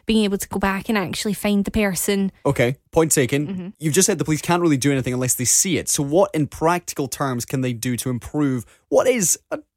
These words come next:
Speaker 2: kind of, yeah, it can be quite a daunting experience, not a very pleasant experience in the city centre at weekends?
Speaker 1: So what the businesses would like to see is more policing activity in the city centre, a bigger police presence. And one of the issues that was raised today was over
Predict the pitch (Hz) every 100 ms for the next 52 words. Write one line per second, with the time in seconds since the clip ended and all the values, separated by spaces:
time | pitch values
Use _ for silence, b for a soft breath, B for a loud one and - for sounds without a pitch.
0 | _ - 339 349 370 - 220 330 294 285
1 | 151 156 190 180 180 - 196 151 190 -
2 | - 170 185 240 240 - 196 147 123 123
3 | - 101 120 117 123 196 - - - _
4 | _ - 262 233 311 311 - 226 226 294
5 | 302 320 311 294 269 240 226 226 - 208
6 | - 208 202 - 202 196 196 - _ 226
7 | 226 233 220 214 214 _ _ _ _ -
8 | 240 226 226 214 - 202 - 214 208 -
9 | 202 196 208 202 202 - 196 - 196 190
10 | 202 185 196 214 208 - 190 - - 202
11 | 196 196 190 - 214 208 B B B 220
12 | 269 269 277 202 190 220 214 208 - 208
13 | 190 - 202 202 196 202 214 226 208 214